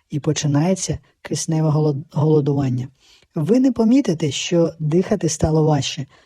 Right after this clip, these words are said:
але у вас почнуть проявлятись перші ознаки гірської хвороби: слабкість, нудота, запаморочення, дратливість. У мертвій зоні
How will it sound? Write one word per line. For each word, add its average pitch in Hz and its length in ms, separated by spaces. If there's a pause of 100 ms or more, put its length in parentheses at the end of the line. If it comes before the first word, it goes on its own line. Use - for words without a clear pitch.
(140)
але 160 280
у 156 80
вас 175 180
почнуть 170 500
проявлятись 165 840
перші 175 460 (100)
ознаки 170 420
гірської 151 420
хвороби: 139 460 (280)
слабкість, - 680 (160)
нудота, 185 580 (640)
запаморочення, 175 920 (280)
дратливість. 160 720 (360)
У 165 100
мертвій 214 380
зоні 156 400